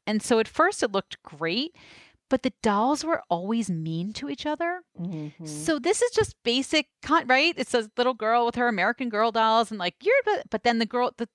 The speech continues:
Speaker 1: they were really mean. And my sister started noticing this change in my <laughs> niece's behavior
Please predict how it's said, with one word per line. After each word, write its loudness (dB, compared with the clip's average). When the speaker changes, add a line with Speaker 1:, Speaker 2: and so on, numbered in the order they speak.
Speaker 1:
they 2
were 2
really 0
mean. 0
And -2
my 0
sister -4
started 0
noticing -4
this -8
change -4
in -6
my 2
<laughs> 4
niece's 2
behavior 0